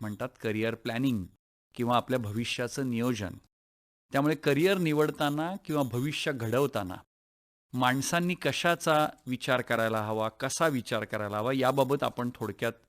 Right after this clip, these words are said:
गप्पा मारूया. करिअर निवडताना सर्वसाधारणपणे समाजामध्ये आपल्याला दोन प्रकारचे सल्ले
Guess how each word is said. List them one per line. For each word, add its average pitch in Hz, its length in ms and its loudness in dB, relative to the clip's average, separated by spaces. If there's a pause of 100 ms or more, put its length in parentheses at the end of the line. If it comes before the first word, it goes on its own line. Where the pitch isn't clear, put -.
(300)
गप्पा 104 260 -2
मारूया. 98 320 -6 (960)
करिअर 202 260 8
निवडताना 185 580 2
सर्वसाधारणपणे 165 1040 2
समाजामध्ये 139 720 0
आपल्याला 135 360 0
दोन 143 440 2
प्रकारचे 139 1000 -4
सल्ले 127 560 0